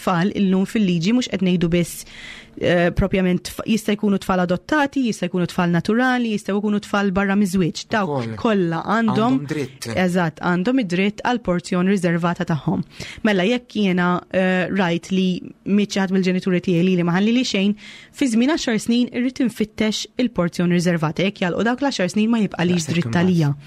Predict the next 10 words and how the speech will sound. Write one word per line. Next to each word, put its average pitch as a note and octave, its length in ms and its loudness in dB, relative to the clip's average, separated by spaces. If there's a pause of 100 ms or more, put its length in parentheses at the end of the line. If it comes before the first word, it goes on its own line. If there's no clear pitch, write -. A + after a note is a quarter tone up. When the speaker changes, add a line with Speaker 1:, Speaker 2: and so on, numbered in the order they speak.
(520)
Speaker 1:
Issa G#3+ 260 0
xi - 160 -4
ħaġa G3+ 340 0 (140)
li G3 480 2 (160)
ġiet E3+ 400 -2
bil-liġi F3+ 480 2
wkoll, F3+ 480 0
eh, E3 240 0
reċentement G#3 680 0
hija A3+ 340 2